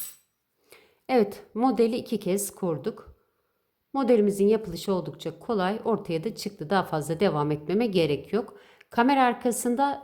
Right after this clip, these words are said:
e, örmüş olduğum büyük parçayı göstereyim size. İlerledikçe, e, bu şekilde duruyor.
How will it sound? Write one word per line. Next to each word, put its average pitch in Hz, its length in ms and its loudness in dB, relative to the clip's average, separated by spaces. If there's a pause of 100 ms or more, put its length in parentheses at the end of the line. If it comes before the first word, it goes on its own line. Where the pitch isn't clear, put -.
e, 175 340 2 (100)
örmüş 226 380 -2
olduğum 208 380 2
büyük 196 220 2
parçayı 160 420 0
göstereyim 156 540 -2
size. - 380 -6
İlerledikçe, 220 880 -8
e, 165 260 0
bu 202 80 0
şekilde 175 480 0
duruyor. 170 340 2